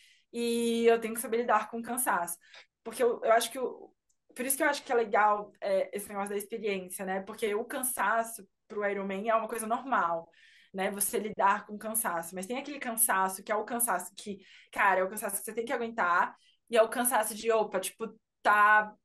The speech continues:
saindo do normal e eu preciso dar uma reduzida. E aí eu me co-, eu, eu, eu acho que eu,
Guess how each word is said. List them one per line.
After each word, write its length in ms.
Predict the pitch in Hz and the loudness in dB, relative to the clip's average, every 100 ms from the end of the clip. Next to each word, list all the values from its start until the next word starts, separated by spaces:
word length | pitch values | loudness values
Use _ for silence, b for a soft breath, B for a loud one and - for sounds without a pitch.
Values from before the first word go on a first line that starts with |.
| - | -8
saindo 680 | - 233 226 214 208 208 208 | -2 2 2 2 -2 -2 -2
do 100 | 202 | -2
normal 480 | 208 220 208 190 208 | -2 0 4 4 2
e 40 | |
eu 40 | 202 | -2
preciso 300 | - 208 202 | -4 -6 -6
dar 100 | 202 | -6
uma 80 | 202 | -6
reduzida. 580 | 208 208 214 190 180 165 b b b b b b _ | -6 -6 -6 -8 -10 -16 b b b b b b _
E 140 | 220 240 | 2 4
aí 200 | 240 247 | 6 6
eu 160 | 254 | 4
me 140 | 311 - | 4 0
co-, 100 | 330 | 0
eu, 380 | - 226 220 - | 0 0 0 2
eu, 300 | 226 226 - | 2 0 0
eu 140 | 226 | 4
acho 200 | 226 226 | 4 4
que 100 | - | 0
eu, 160 | 240 220 | 0 0